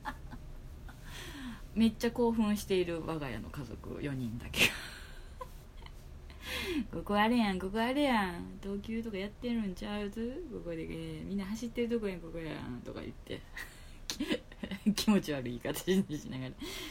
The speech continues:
「うわ、ここやん、ここやん。あ、見たことある、これ」みたいな言い持って、はい。<laughs> 「あー、よかったな。天風球場来れてよかったな」とか言って、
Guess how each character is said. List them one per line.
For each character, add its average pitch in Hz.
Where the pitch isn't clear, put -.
「う 185
わ、 -
こ 180
こ 240
や 208
ん、 185
こ -
こ 233
や 240
ん。 180
あ、 226
見 262
た 285
こ 285
と 269
あ 240
る、 233
こ 233
れ」 190
み 143
た 123
い 117
な 120
言 131
い 131
持 127
っ -
て、 220
は 135
い。 -
<laughs> -
「あ 170
ー、 170
よ -
か 226
っ 226
た 208
な。 185
天 233
風 247
球 247
場 208
来 -
れ 202
て 214
よ 247
か 320
っ 240
た 165
な」 139
と -
か 139
言 123
っ 117
て、 -